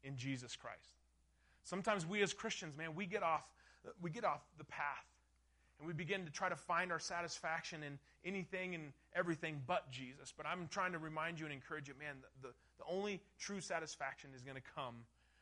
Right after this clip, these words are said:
by following Christ. And if you're here this morning and you've never committed your life to Jesus, man, I'm so glad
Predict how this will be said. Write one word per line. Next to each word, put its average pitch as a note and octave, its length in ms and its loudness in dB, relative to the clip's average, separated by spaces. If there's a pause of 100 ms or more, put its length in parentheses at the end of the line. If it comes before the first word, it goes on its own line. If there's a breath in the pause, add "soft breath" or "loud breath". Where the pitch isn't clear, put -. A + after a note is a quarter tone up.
(120)
by B2+ 120 0
following B2 480 4
Christ. A2+ 560 -6 (2000 soft breath)
And C#3+ 100 0
if D3+ 160 -2
you're E3+ 120 4
here F3+ 140 4
this D#3+ 200 -2
morning D#3+ 280 2
and C3+ 120 -2
you've C#3 200 -4
never D#3 480 -2 (100)
committed C3+ 300 -10 (160)
your C3+ 100 -10
life A#2+ 280 -8
to A2+ 140 -18
Jesus, - 400 -14 (1080 soft breath)
man, D#3 100 -2
I'm C#3+ 100 0
so D#3 300 -2
glad B2+ 340 0